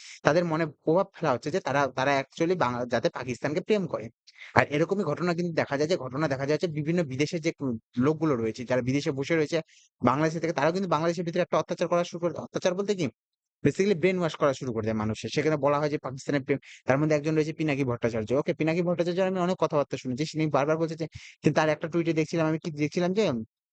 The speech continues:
তিনি বলছে যে পাকিস্তানে বাংলাদেশিদের জন্য ভিসা ফ্রি করে দেওয়া হয়েছে। তো আমাদেরও পাকিস্তানের জন্য ভিসা ফ্রি করে দেওয়া হয়েছে।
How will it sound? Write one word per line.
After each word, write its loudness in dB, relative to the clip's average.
তিনি 4
বলছে 2
যে 2
পাকিস্তানে -2
বাংলাদেশিদের 0
জন্য 0
ভিসা 4
ফ্রি -4
করে 2
দেওয়া 2
হয়েছে। -2
তো 0
আমাদেরও 2
পাকিস্তানের -2
জন্য 0
ভিসা 0
ফ্রি -4
করে 2
দেওয়া 0
হয়েছে। -4